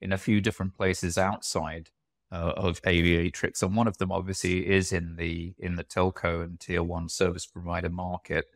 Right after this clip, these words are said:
Uh, companies like that are typically spending one percent of their revenue on R and D.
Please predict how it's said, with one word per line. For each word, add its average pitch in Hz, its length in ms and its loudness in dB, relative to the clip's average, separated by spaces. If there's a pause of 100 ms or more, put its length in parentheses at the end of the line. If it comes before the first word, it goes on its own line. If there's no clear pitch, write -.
(400)
Uh, 87 160 -6
companies 95 520 0
like - 140 0
that 87 180 2
are 92 60 -4
typically 87 480 -6
spending 87 640 -2 (380)
one 90 260 4
percent 85 400 -6 (560)
of 82 260 -4 (200)
their 85 120 -2
revenue 82 540 -2 (160)
on 80 200 0
R 80 260 -2
and 80 120 -6
D. 85 300 2